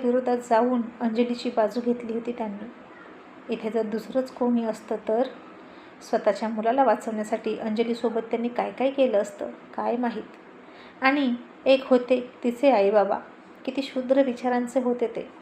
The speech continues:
स्वतःच्या मुलीवर बलात्कार झाला हे माहीत होऊनही ते तिच्या पैशावर उड्या मारत होते. तिला भावनिक आधार देणं तर दूरच राहिलं, उलट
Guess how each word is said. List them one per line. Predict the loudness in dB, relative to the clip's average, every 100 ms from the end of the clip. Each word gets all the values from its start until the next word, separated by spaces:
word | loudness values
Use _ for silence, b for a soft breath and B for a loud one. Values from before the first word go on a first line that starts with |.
| -20 -20 B B B B 0
स्वतःच्या | 4 4 4 0
मुलीवर | 0 4 6 6
बलात्कार | 4 2 2 0
झाला | 0 0 2
हे | 0
माहीत | 0 0 -2 -2
होऊनही | 0 0 0 -2 -4 -8 B B -4
ते | -2
तिच्या | 0 0
पैशावर | 0 0 0 2 2
उड्या | 2 2
मारत | 0 -2 0
होते. | -2 -4 -12 -14 -20 -20 -20 B B -2
तिला | 4 6
भावनिक | 4 2 0 0 0
आधार | -2 0 -2
देणं | 2 4 4 0
तर | -2
दूरच | -2 0 0 0
राहिलं, | -2 -2 -8 -10 B B 0
उलट | 4